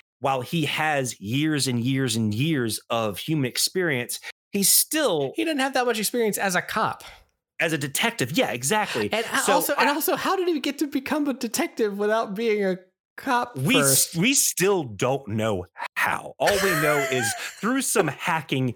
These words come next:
Speaker 1: he is at least in the system from the show. The movie does not answer this question
Speaker 2: <laughs>
Speaker 1: either,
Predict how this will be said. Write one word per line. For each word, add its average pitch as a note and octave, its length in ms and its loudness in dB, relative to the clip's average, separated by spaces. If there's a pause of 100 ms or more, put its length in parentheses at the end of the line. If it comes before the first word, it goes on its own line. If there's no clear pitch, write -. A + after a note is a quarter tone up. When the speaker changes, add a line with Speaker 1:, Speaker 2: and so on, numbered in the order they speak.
(100)
Speaker 1:
he D#3 220 0
is C3+ 100 0
at C3 120 -6
least E3 240 0
in C#3 80 0
the B2 100 0
system E2+ 520 0 (260)
from A2 200 0
the G#2 80 0
show. D#2 460 0 (460)
The C#3 560 0
movie G#3+ 200 2
does F#3+ 140 0
not F#3 200 2
answer F3+ 240 2
this E3+ 160 2
question F#3 420 2
Speaker 2:
<laughs> - 40 -10
Speaker 1:
either, F#3 420 0